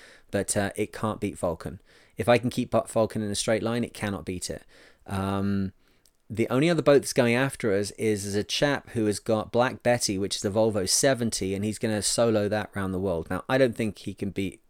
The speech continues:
me either, and I'll say why. Uh, you can look at the Mariner.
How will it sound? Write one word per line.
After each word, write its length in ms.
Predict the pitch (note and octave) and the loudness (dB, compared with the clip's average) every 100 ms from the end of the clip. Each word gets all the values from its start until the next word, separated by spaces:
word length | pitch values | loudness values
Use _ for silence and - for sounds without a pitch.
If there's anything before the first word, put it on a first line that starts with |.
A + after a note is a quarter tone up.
| - | -6
me 140 | F#2+ | -4
either, 320 | F#2+ F2+ - - - - - | -4 -6 -10 -14 -20 -20 -6
and 100 | G#2 | -2
I'll 80 | G#2 | -2
say 240 | - A#2 | 2 2
why. 340 | G2+ G2+ F#2 F#2 - - - - | 2 0 -8 -12 -20 -20 -20 -6
Uh, 300 | G#2 G2+ G2+ | 0 0 0
you 220 | F#2+ B2+ | -2 -6
can 440 | - F#3+ E3 C#3+ - _ _ | 2 4 4 2 -4 _ _
look 340 | A#2 C3 B2 - | 4 6 4 0
at 240 | A2+ A2+ | -2 -2
the 100 | - | 0
Mariner. 640 | G#2 A2 A2+ A2+ G#2 G2+ | 0 2 2 2 2 -2